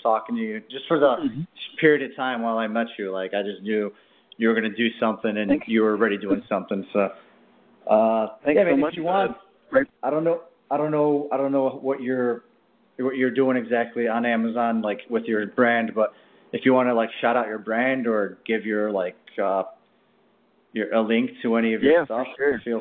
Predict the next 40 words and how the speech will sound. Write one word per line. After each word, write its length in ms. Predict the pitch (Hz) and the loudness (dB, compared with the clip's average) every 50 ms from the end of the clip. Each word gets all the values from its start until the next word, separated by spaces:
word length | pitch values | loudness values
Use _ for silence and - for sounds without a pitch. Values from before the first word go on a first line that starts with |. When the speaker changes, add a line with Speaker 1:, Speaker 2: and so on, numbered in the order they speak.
| - - | -4 -2
Speaker 1:
free, 300 | 117 117 113 107 - - - - - | 0 0 0 0 -2 -8 -14 -14 -8
uh, 140 | - 98 98 - - | -8 -6 -6 -6 -6
to 60 | 110 | -2
go 160 | - 110 107 | 2 2 4
ahead 200 | 110 110 110 107 | 4 2 2 0
right 180 | 107 107 110 110 | 0 0 0 2
now 200 | 113 113 117 113 | 2 2 2 2
while 160 | 113 113 110 104 | 2 0 -2 -2
we're 140 | 104 104 - - | -2 -4 -6 -6
still 120 | - 107 104 | -6 -4 -2
on. 360 | 107 107 107 110 117 117 - - _ _ _ _ _ _ _ _ _ _ _ _ _ _ _ _ _ _ _ _ _ _ _ _ _ _ _ _ - | 0 0 0 0 -2 -2 -6 -10 _ _ _ _ _ _ _ _ _ _ _ _ _ _ _ _ _ _ _ _ _ _ _ _ _ _ _ _ 2
Speaker 2:
Um, 340 | 135 139 147 156 156 147 123 | 4 4 6 4 2 2 2
yeah, 340 | 123 127 143 165 165 135 110 | 4 4 4 4 4 2 0
I 300 | 117 117 120 123 123 127 | 0 0 2 2 2 2
mean, 260 | 131 131 131 131 127 117 | 2 2 0 0 0 0
the 80 | 127 123 | 0 2
name 200 | 123 127 135 135 | 2 2 2 2
of 100 | 131 113 | 0 0
my 160 | 131 123 123 120 _ - | 0 0 -2 -2 _ 0
store 280 | - 127 127 135 135 | 2 4 4 6 4
on 120 | 127 120 113 | 2 2 0
Amazon 600 | 113 120 127 135 123 - 139 139 139 143 143 127 113 | -2 0 0 -2 0 2 2 2 2 2 0 -2 -6
is 80 | 113 - - | -6 -4 -4
just 160 | 117 - - | -4 -4 -2
called 360 | - 135 123 120 120 117 110 _ - - | 2 4 4 4 4 2 0 _ -10 -4
Top 240 | - 123 123 120 _ _ - | 0 0 0 0 _ _ -4
Brand 460 | 123 117 117 120 123 127 127 123 117 - | 0 2 2 4 4 4 2 2 0 0
Discounts, 580 | 123 120 120 _ - - 151 147 147 151 147 _ - - _ _ _ _ _ _ _ _ - | -2 -2 -2 _ -6 0 2 2 2 2 -2 _ -12 -20 _ _ _ _ _ _ _ _ -10
which 160 | - 254 - | -8 -2 -2
is 100 | 127 117 | -2 -2
a 60 | 120 - - | -2 -4 2
shout 220 | - 131 123 123 127 | 4 4 4 6 4
out 200 | 127 123 117 _ | 2 0 0 _
to 40 | _ _ | _ _
the 240 | - 120 123 120 107 - 113 | -4 -2 -2 -2 -2 -2 -2
original 720 | 110 107 123 123 117 123 127 127 123 120 113 110 104 - _ _ _ _ _ _ - - | 2 2 2 2 2 0 0 2 4 2 2 0 -2 -8 _ _ _ _ _ _ 0 2
website 480 | 123 120 120 - - - 117 110 101 - - | 2 2 2 0 -2 0 0 0 0 -2 -4
that 100 | 113 104 | -4 -2
I 100 | 107 104 - - | -2 -2 -2 2
bought 280 | 113 113 110 107 - | 2 4 4 2 0